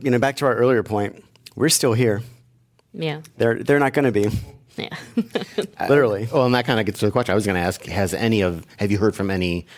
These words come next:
Speaker 3: of the offices of the politicians,
Speaker 1: No.
Speaker 3: or do you expect to?
Speaker 1: No, we haven't heard from them, but we haven't contacted them directly.
Speaker 3: Mm-hmm.
Speaker 1: We are focused on talking to the companies.
Speaker 3: Yeah.
Speaker 1: And because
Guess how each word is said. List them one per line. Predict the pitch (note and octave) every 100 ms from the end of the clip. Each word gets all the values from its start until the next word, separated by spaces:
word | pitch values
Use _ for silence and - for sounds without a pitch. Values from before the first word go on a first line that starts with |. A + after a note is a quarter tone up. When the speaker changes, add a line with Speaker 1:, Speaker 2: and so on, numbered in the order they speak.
| -
Speaker 3:
of | - E2 D2
the | E2 D#2 D#2 C#2+ _ - _
offices | - F#2+ - D2+
of | D#2
the | D2+
politicians, | - E2 D#2+ D3 D#3 A#2 - -
Speaker 1:
No. | A#2
Speaker 3:
or |
do | A#2
you | C3 G2+
expect | - - E2+
to? | - - - - - -
Speaker 1:
No, | E3+
we | D#3
haven't | G3+ A3+
heard | C3+ D3+
from | C3+ G#2
them, | G2+ G2+ A2
but | A2+ A#2
we | C3
haven't | F3 E3 -
contacted | A#2+ C3+ A2 A2+
them | G#2 G#2
directly. | G2+ A#2 A2 A#2 A2+
Speaker 3:
Mm-hmm. | - D#2+ E2+ G#2+
Speaker 1:
We | A#2+ F3
are | G3+
focused | - B2+ B2+ -
on | A2+ A2 G#2+ G#2 - _ _ _ _
talking | - B2+ B2
to | A#2
the | A2
companies. | G#2 A#2+ - - - - _ -
Speaker 3:
Yeah. | D#2+ - _ -
Speaker 1:
And | A#2 B2
because | A#2+ C3 A#2 G#2